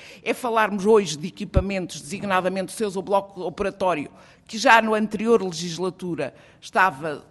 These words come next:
sobredimensionado para a utilização que tinha, mas as, os equipamentos vão-se degradando, também pelo não uso, e hoje é imperioso, ah, portanto, a construção de um novo bloco operatório.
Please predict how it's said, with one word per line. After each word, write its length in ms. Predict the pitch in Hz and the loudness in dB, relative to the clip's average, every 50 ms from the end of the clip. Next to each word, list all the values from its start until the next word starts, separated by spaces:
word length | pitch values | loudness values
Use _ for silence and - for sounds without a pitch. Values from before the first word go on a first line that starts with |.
| _ - | _ -18
sobredimensionado 1300 | - - - 233 226 185 190 190 185 170 180 185 185 196 190 - 180 175 175 170 156 143 143 143 - | -14 -6 0 0 0 0 0 -6 -6 -6 -6 -4 -6 -6 -6 -6 -6 -4 -2 0 0 0 -2 -4 -6
para 200 | - - 160 151 | -6 -2 0 0
a 20 | 151 | 0
utilização 640 | 147 - - 156 151 143 156 156 151 - 156 151 | -2 -4 -10 -10 -8 -8 -8 -10 -8 -8 -10 -10
que 100 | 147 - | -10 -14
tinha, 400 | - 180 185 196 214 226 254 233 - - _ _ _ - | -14 -12 -10 -8 -8 -10 -10 -12 -16 -20 _ _ _ -12
mas 520 | - 196 208 208 214 226 226 - - - - - _ - | -8 -4 -2 0 0 -2 -2 -6 -10 -12 -16 -18 _ -6
as, 240 | - 202 - - - _ _ - | -6 -6 -6 -6 -10 _ _ -8
os 240 | - 170 170 - | -8 -8 -6 -6
equipamentos 680 | 180 - - 175 185 - 190 175 180 175 170 160 - - | -8 -10 -8 -8 -6 -2 -2 -2 -2 -2 -4 -6 -8 -10
vão-se 300 | - 143 143 147 - - | -8 -6 -6 -6 -8 -10
degradando, 680 | - 160 165 175 196 196 208 240 262 285 294 285 - - _ _ _ _ _ _ | -12 -10 -6 -6 -4 -4 -2 -2 -2 -4 -4 -8 -10 -16 _ _ _ _ _ _
também 380 | - 185 180 170 185 170 170 165 | -6 -4 -2 -2 -2 -2 -2 -4
pelo 320 | - 175 165 165 165 165 | -4 -6 -6 -4 -6 -8
não 300 | 170 170 160 185 190 196 | -6 -6 -6 -6 -6 -10
uso, 240 | 214 214 196 202 - - | -12 -14 -16 -18 -18 -12
e 180 | 226 214 196 214 | -8 -6 -2 2
hoje 380 | 220 226 233 226 190 190 180 - | 4 4 4 2 -2 -8 -8 -4
é 140 | - 208 214 | -2 0 0
imperioso, 720 | 233 233 - - 220 208 208 202 202 208 214 202 - 196 - - _ _ _ | 0 0 -2 -4 -6 -4 0 2 2 2 2 0 -4 -10 -14 -14 _ _ _
ah, 340 | - - 156 185 165 165 156 | -2 0 2 2 2 0 -4
portanto, 460 | 156 - - - 190 180 180 - - - | -6 -10 -14 -10 -10 -10 -10 -10 -14 -8
a 80 | - 190 | -8 -8
construção 760 | - - 196 208 202 - - - - - 175 175 185 175 - - | -6 -4 -6 -6 -6 -10 -16 -14 -8 -6 -6 -6 -6 -8 -12 -14
de 100 | 190 170 | -10 -6
um 80 | 202 202 | -6 -4
novo 340 | 196 190 196 190 151 143 151 | -2 0 -2 -2 -2 -4 -12
bloco 440 | 131 156 185 180 170 175 - 147 | -8 -2 0 0 0 0 -2 -8
operatório. 600 | 156 - - - 156 - - 143 123 127 127 135 | -6 2 2 2 2 2 -8 -10 -10 -10 -12 -16